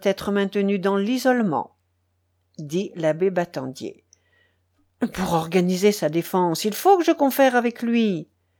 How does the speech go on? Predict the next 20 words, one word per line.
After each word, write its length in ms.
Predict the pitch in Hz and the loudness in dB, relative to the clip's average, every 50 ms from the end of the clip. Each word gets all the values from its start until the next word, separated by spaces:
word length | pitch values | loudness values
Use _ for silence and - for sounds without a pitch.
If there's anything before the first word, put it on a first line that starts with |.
| _ _ _ _ _ _ _ _ _ _ _ _ - | _ _ _ _ _ _ _ _ _ _ _ _ -4
Et 80 | 220 226 | -4 -4
Pioline 540 | - - 277 294 294 311 339 370 381 294 | -2 0 0 2 4 4 4 4 4 4
développa 600 | 185 208 220 208 233 233 233 247 240 - 294 285 | 4 2 2 2 2 2 2 0 0 2 2 2
les 140 | 254 185 175 | 2 2 0
raisons 420 | 170 170 170 175 180 202 254 277 269 | 0 0 -2 -2 -2 -2 -2 -4 -4
qui 160 | - - 180 | -4 -6 -6
découlaient 480 | 160 180 185 - - 220 233 285 302 | -4 -4 -4 -4 -6 -4 -2 -2 0
de 100 | 277 175 | 0 -2
cet 280 | 156 - 165 160 - - | -4 -4 -6 -4 -4 -4
argument. 560 | - - 196 170 180 165 160 143 131 123 - _ _ _ _ _ _ _ _ _ _ _ _ _ | -4 -4 -4 -6 -4 -4 -2 -4 -4 -6 -8 _ _ _ _ _ _ _ _ _ _ _ _ _
L'abbé 340 | - 170 202 220 220 269 294 | -2 0 0 2 2 4 4
ne 120 | 285 302 294 | 4 4 4
répondit 480 | 285 285 269 269 262 254 233 240 233 | 2 0 -2 -2 -2 -2 -2 -2 -4
que 80 | - 233 | -4 -2
par 260 | 214 214 208 190 190 | 0 2 2 2 2
un 80 | 175 170 | 0 -2
mot, 240 | 165 147 139 147 - - _ - | -2 -2 -2 -4 -6 -10 _ -2
toujours 320 | - 320 330 285 233 202 | 0 0 2 2 0 0
le 100 | 190 160 | 0 -2
même, 440 | 165 160 165 185 220 240 226 165 | 0 0 2 2 2 0 -2 -4